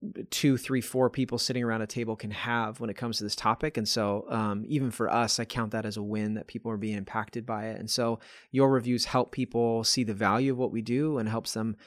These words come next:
find the podcast. So please continue to do that. And then also follow us on social media if you are not already. Facebook, Twitter, and Instagram, we are at Pure Desire P D M I.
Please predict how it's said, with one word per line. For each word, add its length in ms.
find 260
the 40
podcast. 520
So 300
please 420
continue 320
to 80
do 140
that. 220
And 120
then 60
also 220
follow 300
us 140
on 60
social 300
media 400
if 160
you 120
are 40
not 220
already. 560
Facebook, 380
Twitter, 240
and 80
Instagram, 580
we 140
are 260
at 240
Pure 160
Desire 420
P 220
D 140
M 100
I. 240